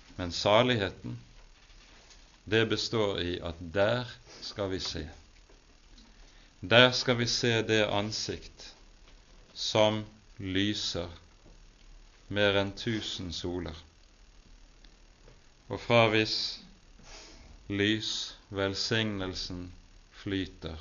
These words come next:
til oss. Det er jo dette som foregripes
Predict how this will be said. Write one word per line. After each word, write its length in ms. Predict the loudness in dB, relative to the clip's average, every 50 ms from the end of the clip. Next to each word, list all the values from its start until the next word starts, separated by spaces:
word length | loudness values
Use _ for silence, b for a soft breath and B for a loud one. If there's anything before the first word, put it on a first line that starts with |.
| -16 -20 -20 -20 -20 -10 -6
til 240 | -4 -4 -4 -4 -8
oss. 300 | -10 -12 -12 -12 -14 -16 -20 -20 -20 -20 -20 -20 -20 -20 -20 b b b b b b b b b b b -4
Det 80 | 0 2
er 60 | 4
jo 80 | 4 6
dette 260 | 4 4 2 0 -4
som 160 | -4 -4 -6 -6
foregripes 1000 | -8 -4 0 2 2 2 2 0 0 -2 -2 -2 -2 -4 -6 -10 -14 -12 -12 -10